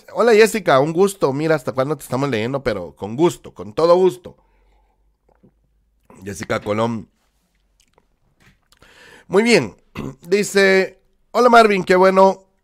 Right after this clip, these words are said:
saludarte. Tengo una duda directo de tener o no nombre de la empresa en internet. Hace mucho tiempo yo estaba interesada en aparecer en internet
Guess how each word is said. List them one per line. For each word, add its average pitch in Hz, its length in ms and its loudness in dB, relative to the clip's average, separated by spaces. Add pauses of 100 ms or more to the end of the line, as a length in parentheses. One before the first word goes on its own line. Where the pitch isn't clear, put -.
(100)
saludarte. 151 840 0
Tengo 139 260 -4
una 139 140 -2
duda 135 320 0
directo 120 480 -2
de 120 160 0
tener 117 440 -6
o 104 120 -4
no 110 260 -2
nombre 101 640 -6
de 95 380 -8
la 95 100 -8
empresa 92 600 -12 (200)
en 95 140 -8
internet. 85 600 -12 (500)
Hace 214 180 2
mucho 214 260 2
tiempo 190 400 2
yo 175 200 4
estaba 160 580 4
interesada 127 840 2
en 117 180 -2
aparecer 98 460 -4
en 107 80 -4
internet 113 640 -4